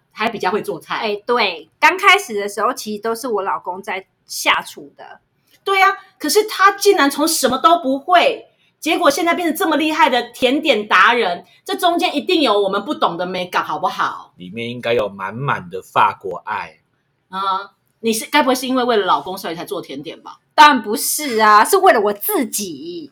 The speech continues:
Speaker 1: 那你多说一下，你为自己，你怎么可以画这么，那么远？
Speaker 2: 啊，因为太想吃到的味道吃不到啊，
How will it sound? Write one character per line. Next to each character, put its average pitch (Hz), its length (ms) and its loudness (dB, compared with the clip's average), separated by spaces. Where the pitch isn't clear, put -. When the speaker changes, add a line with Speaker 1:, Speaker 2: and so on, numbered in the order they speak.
Speaker 1:
那 294 120 2
你 233 100 2
多 226 200 2
说 220 200 0
一 214 40 2
下， 196 240 0
你 185 160 -10
为 294 140 -2
自 277 180 -8
己， 196 160 -10
你 196 140 -6
怎 214 140 0
么 202 100 -4
可 254 160 0
以 214 200 0
画 233 260 2
这 233 100 -8
么， 185 220 -8
那 262 120 -4
么 208 100 -4
远？ 165 260 -10
Speaker 2:
啊， 370 160 6
因 370 220 -4
为 403 320 0
太 359 320 -2
想 180 400 -6
吃 277 400 -6
到 247 220 4
的 202 120 -6
味 233 240 0
道 214 200 0
吃 262 340 -2
不 196 200 -12
到 214 240 6
啊， 180 440 2